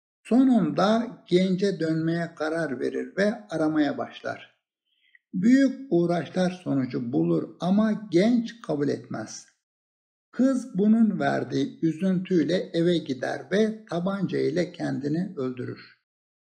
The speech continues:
Hikayeden çok etkilenen Neriman evden izin alarak ayrılır.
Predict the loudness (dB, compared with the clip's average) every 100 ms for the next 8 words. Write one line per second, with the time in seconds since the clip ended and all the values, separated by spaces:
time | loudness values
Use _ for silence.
0 | _ -4 -2 2 4 4 2 0 -2 -2
1 | -4 -4 -6 -6 -4 -4 -2 -2 -2 0
2 | 0 0 -2 -2 -2 -4 -4 -4 -2 -2
3 | -4 -2 -6 -4 -2 -2 -2 -4 -8 -6
4 | -4 -4 -8 -10 -14